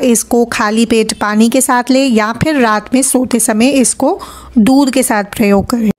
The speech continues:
तो सर्दी के मौसम में आप इसको रोज़ाना भी ले सकते हैं और गर्मी के मौसम में एक दिन छोड़ करके इसका सेवन करें। इस नुस्खे को रोज़ाना लेने से आपके जोड़ों के घुटनों की ग्रीस बढ़ेगी, हाथ पैर दर्द, कमर दर्द, जॉइंट पेन में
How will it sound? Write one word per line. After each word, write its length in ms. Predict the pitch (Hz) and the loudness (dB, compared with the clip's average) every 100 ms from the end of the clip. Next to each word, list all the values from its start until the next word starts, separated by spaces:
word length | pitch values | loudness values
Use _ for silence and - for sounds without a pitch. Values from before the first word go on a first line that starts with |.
| - | -2
तो 60 | |
सर्दी 380 | 233 233 220 269 | 0 -2 0 0
के 120 | 277 | 0
मौसम 360 | 247 220 214 233 | 2 0 0 0
में 180 | 226 240 | 2 0
आप 340 | 240 214 214 | 0 -2 0
इसको 300 | 220 - 254 | -2 -2 -2
रोज़ाना 580 | 233 208 196 254 220 233 | 2 2 2 0 2 2
भी 140 | 220 254 | 2 2
ले 140 | 220 | 2
सकते 360 | - 208 - 208 | -2 -6 -2 0
हैं 160 | 208 | 2
और 160 | 285 226 | 2 0
गर्मी 340 | 220 220 269 | 0 0 0
के 100 | 269 | 0
मौसम 320 | 247 240 254 247 | 0 0 0 0
में 100 | 262 | 0
एक 260 | 247 208 | 0 0
दिन 160 | 220 214 | 0 0
छोड़ 320 | - 240 247 | -2 0 0
करके 260 | 254 233 254 | 0 -2 0
इसका 240 | 226 - | 0 -2
सेवन 380 | 214 220 202 202 | -2 0 2 2
करें। 300 | 202 202 202 202 _ - - - | 0 0 -2 -4 _ -20 -20 -2
इस 260 | 302 330 - | 0 0 2
नुस्खे 320 | 247 - 254 | 0 0 -2
को 140 | 247 247 | 0 2
रोज़ाना 440 | 220 208 208 214 | 2 0 0 0
लेने 320 | 214 208 208 | 2 2 2
से 220 | 214 240 254 | 2 0 0
आपके 380 | 240 214 233 196 | -2 -2 -2 0
जोड़ों 360 | 208 214 233 | 2 2 2
के 220 | 226 233 | 2 0
घुटनों 440 | 214 202 202 214 226 | 0 -2 -2 0 0
की 140 | 233 | 0
ग्रीस 360 | 196 208 214 196 | 0 0 0 0
बढ़ेगी, 600 | 185 202 226 214 233 233 | -2 0 0 2 2 2
हाथ 440 | 233 233 233 233 - | 2 0 -2 -4 -2
पैर 220 | 220 208 | 0 0
दर्द, 300 | 202 214 214 | 0 -2 -4
कमर 360 | - 220 214 202 | -2 0 0 0
दर्द, 420 | 214 214 196 202 | 0 -2 -4 -6
जॉइंट 380 | 226 226 269 262 | -2 0 0 0
पेन 260 | - 208 202 | 0 0 0
में 240 | 208 247 | 2 0